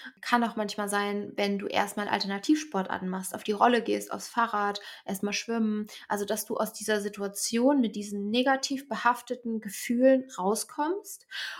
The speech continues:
und dass du die Laufeinheiten anders mit anderen Assoziationen verbindest. Das heißt,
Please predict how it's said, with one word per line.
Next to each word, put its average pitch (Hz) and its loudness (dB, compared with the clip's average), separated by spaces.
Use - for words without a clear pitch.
und 202 0
dass - 0
du 269 2
die 214 0
Laufeinheiten 214 4
anders 262 0
mit 226 2
anderen 226 2
Assoziationen 220 -2
verbindest. 190 -2
Das - -6
heißt, 214 -4